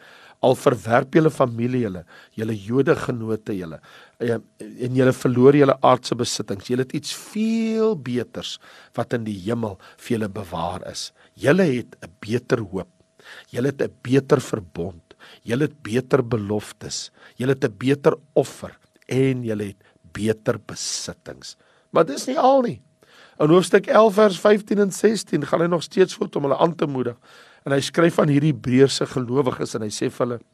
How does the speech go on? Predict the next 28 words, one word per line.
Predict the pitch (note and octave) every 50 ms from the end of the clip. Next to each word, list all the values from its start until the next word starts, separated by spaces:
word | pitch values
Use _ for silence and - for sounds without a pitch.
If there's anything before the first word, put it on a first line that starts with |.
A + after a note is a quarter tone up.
| _ _ _ _ _ _ _ _ _ _ _ _ _ _ -
"As | - F3+ F3+ - C#3
hulle | C3+ D3+ G#3+ -
bly | - C#4 A3+ G#3+
dink | D#3 A2+ D3 D3+ E3+ - - C3+ A2+
die | A2+ C3+ -
aartsvaders | - C#3+ D3+ - - - - D3+ B2 A#2+ A2+ F#2 F#2+ - - - - _ _ _ _ _ _ _ _ _ _ _
aan | - C3+ C3
die | C3+ B2+
vaderland | - - E3+ E3+ F3 D#3+ F3 C#3+ C3+ C3+ C#3 C3+
wat | D3+ C3 -
hulle | C3 B2+ B2
weggetrek | A2 A#2 A2+ - - C3 - A#2 A#2 G#2+ G#2+ -
het, | - - _ _ _
sou | - - B2
hulle | B2 B2 -
geleentheid | - A2 A2 B2 C#3+ C#3 - C#3 -
gehad | - - G2 G#2 - -
het | G#2+ -
om | G2+ G2
terug | - G2+ F2+ G#2 G2+ - -
te | - A2
keer. | _ - - - - - _ _ _ _ _ _ -
Maar | A2+ A2
nou | G#2 G#2+ B2 D3+
verlang | C#3+ - E3 D3+ C3 A2 F#2+ G2+ G2+ F#2+
hulle | D#2+ C#2+ C2+ - - _ _ _ _ _ -
na | G#2 G#2 - - A2
'n | -